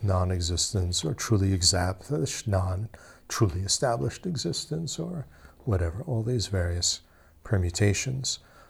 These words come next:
Then Tsongkhapa goes into a, uh, discussion of voidness itself. And he says that although there may be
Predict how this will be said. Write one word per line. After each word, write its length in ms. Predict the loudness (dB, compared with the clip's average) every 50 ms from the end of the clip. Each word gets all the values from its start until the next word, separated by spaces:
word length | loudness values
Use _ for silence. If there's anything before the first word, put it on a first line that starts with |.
| -10 2 8
Then 320 | 10 10 10 10 8 4
Tsongkhapa 600 | 2 2 4 4 4 4 4 4 6 6 6 6
goes 360 | 6 6 6 6 6 6 4 4
into 800 | 4 4 6 6 6 4 4 6 10 12 12 12 10 8 4 -2 -16 -20 -20 -20 -20 -10 -2 0 4 6
a, 600 | 10 10 12 12 12 10 10 10 8 8 6 4 0 -4 -14 -4 0
uh, 480 | 2 4 6 6 6 4 4 2 2 0 -4 -6 -10 -16 -20 -20 -20 -20 -20 -20 -20 -20 -20 _ -20 _ _ _ _ -20 -20 -20 -20 -12 _ 0
discussion 640 | 4 4 6 6 6 4 2 2 0 -2 -2 -2 -2 0
of 460 | 0 2 2 4 2 0 -2 -4 -10 -12 -12 -10
voidness 680 | -2 2 2 4 4 2 0 0 0 0 2 2 2
itself. 600 | 2 2 2 2 4 4 2 2 0 -2 -6 -16 -18 -20 -20 -20 -20 -20 -20 -18 -18 -18 -8 0 4
And 480 | 6 8 8 8 6 6 4 4 2
he 160 | 0 0 0 2
says 460 | 2 4 4 4 4 4 2 2 4
that 280 | 4 4 4 4 2
although 600 | 2 2 2 2 6 8 10 10 10 10 8 4 0 -12 -20 -20 -16 -2 4
there 140 | 6 6 8
may 160 | 8 8 8
be 320 | 8 8 6 6 4 4